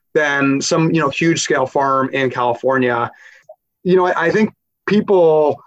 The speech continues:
other retailers get that there is a desire to support local, and a lot of these things have become buzzwords, but how do we show that we're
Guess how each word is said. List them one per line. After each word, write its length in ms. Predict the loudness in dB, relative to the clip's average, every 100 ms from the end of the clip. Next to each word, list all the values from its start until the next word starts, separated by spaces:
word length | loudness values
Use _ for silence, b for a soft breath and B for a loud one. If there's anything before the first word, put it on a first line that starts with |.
| b b -2
other 220 | 2 4 4
retailers 440 | 2 2 2 0
get 360 | -2 -2 -2 -4 -6 b b _ -4
that 140 | -2
there 180 | 0 2 2 2
is 80 |
a 100 | 2 2
desire 440 | 0 0 0 0 0 0
to 80 | -2 -2 -6
support 440 | -6 -4 0 2 4
local, 420 | 2 2 2 0
and 200 | -2 -6 -2
a 20 | 0
lot 100 | 2
of 60 | 2
these 140 | 2
things 140 | 0 0
have 100 | -2
become 220 | -2 -2 0
buzzwords, 560 | 0 0 2 0 -4 b b b b _ _
but 320 | -2 0 0 -2 -4 _ _ _ _
how 160 | -4 0
do 100 | 2
we 120 | 2
show 360 | 0 2 2 2
that 220 | 0 0
we're 240 | 2 2